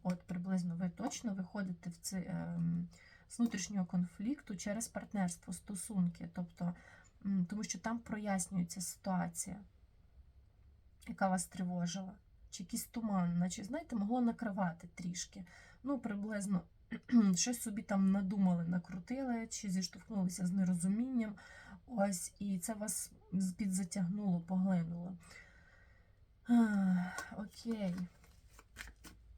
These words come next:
Якщо ви тільки тут не практики, тому що, ваги, є щось проходить таке, що ви тут працюєте з даними, в тому ж числі з інформацією. І тоді це якби іде структуризація цієї інформації, м,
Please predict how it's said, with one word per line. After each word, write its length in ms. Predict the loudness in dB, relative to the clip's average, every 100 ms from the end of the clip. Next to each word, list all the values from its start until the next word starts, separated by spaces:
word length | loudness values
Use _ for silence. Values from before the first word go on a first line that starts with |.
| -20 -20 _ _ -20 -20 -20 -20 -20 -12
Якщо 280 | -8 -2 -2
ви 100 | -2
тільки 300 | -2 -4 -4
тут 200 | -10 -10
не 80 | -8
практики, 540 | 0 0 0 -6 -18 -14
тому 200 | -6 -6
що, 220 | -4 -8 -10 -16 -20 -14 -4
ваги, 200 | 0 0
є 300 | 2 0 0
щось 280 | -4 -8
проходить 560 | -10 -12 -4 0 0 -2
таке, 300 | -10 -6 -6
що 180 | -6 -4
ви 80 | -6
тут 160 | -4
працюєте 560 | -6 -4 -2 -2 -2 -6
з 140 | -4 -4 0
даними, 500 | 4 4 2 0 -6 -10
в 80 | 0
тому 240 | 6 6
ж 100 | 6
числі 320 | 0 -4 0
з 100 | 0
інформацією. 840 | 0 -4 -2 0 0 0 -6 -6 -8 -14 -20 -20 -8
І 80 | -4
тоді 520 | 0 0 0 -2 -2 0
це 220 | -4 -4
якби 400 | -4 -4 -4 -2
іде 300 | 0 0 0
структуризація 920 | -4 -4 -4 -2 -2 0 -2 -2 -6
цієї 300 | -4 -2 0
інформації, 880 | 0 -2 0 2 4 2 -4 -4 0
м, 840 | 2 4 6 8 8 6 0 -6